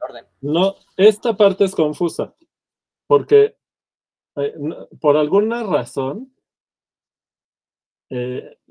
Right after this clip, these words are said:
Speaker 2: el, el nombre correcto es, de este símbolo, es leer primero esta,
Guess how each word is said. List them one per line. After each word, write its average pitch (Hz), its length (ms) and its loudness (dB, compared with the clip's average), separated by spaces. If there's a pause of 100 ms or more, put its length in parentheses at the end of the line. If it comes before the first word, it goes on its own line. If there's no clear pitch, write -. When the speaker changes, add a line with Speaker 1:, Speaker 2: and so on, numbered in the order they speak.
(100)
Speaker 2:
el, 135 400 -6 (320)
el 139 260 -6
nombre 170 880 -2 (400)
correcto 139 560 0
es, 143 320 -2
de 135 240 0
este 185 280 0
símbolo, 147 760 -4
es 143 380 0
leer 143 460 -2
primero 156 480 -2
esta, 185 440 -8